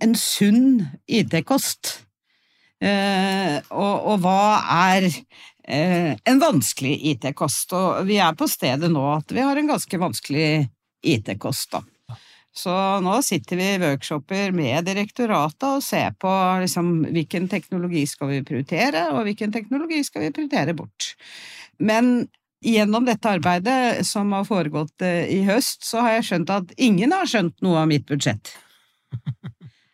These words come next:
Så skulle jeg gjort noe annerledes, så tror jeg det var ganske tidlig å gå inn i det og forklare på en måte kostnadsstrukturen i en I T-operasjon, da.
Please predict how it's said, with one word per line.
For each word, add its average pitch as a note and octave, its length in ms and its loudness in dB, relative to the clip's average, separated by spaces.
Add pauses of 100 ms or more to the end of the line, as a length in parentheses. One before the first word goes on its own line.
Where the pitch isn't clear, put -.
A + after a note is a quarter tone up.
Så - 160 -4 (240)
skulle C#4 300 2
jeg C4+ 100 2
gjort A#3 220 -2
noe B3 180 2
annerledes, F3 540 -2
så E4 100 -4
tror C#4 160 -2
jeg A3+ 160 0
det F#3+ 60 0 (100)
var G3 80 -2
ganske F#3+ 560 -4
tidlig D3+ 400 0
å F#3+ 80 -2
gå F#3+ 220 -2 (160)
inn D#3 160 -2
i - 20 -2
det E3 300 -2
og G3 100 -2
forklare C#3+ 720 -4
på - 80 -6
en F#3 80 -2
måte D#3+ 360 -2 (680)
kostnadsstrukturen C#3 840 -2
i - 20 -2
en E3+ 160 0
I D3 80 0
T-operasjon, E3+ 720 -4
da. - 60 -10